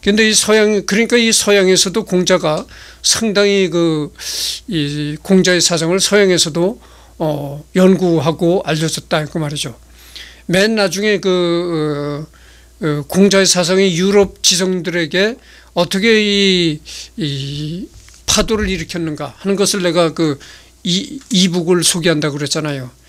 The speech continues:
이, 이제 그런 차원이죠. 이, 이 얘기가.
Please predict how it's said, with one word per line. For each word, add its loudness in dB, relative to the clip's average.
이, 4
이제 2
그런 6
차원이죠. -2
이, -6
이 -4
얘기가. -8